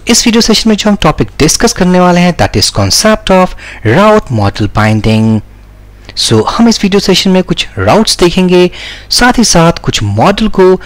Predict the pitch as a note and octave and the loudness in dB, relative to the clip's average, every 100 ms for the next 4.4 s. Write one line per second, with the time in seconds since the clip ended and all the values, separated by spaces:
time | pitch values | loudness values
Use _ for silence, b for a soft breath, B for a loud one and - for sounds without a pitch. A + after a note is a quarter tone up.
0 | B - A2 G#3 B3 - - F#3 D#3 A2+ | B -6 0 0 0 -2 0 0 -2 -4
1 | - E3 B3 - F3+ F3 F3+ F3+ B B | 0 2 2 2 2 4 2 2 B B
2 | B B2 A#2+ - - - D4+ B3+ G#3+ D#3 | B 0 0 -2 -4 -2 2 2 4 2
3 | D3 D3 C#3 D3 - F#2+ C#3+ F#3+ G#3 G3 | 2 0 0 -4 -4 -2 0 2 0 2
4 | F3 E3+ F3 | 2 2 2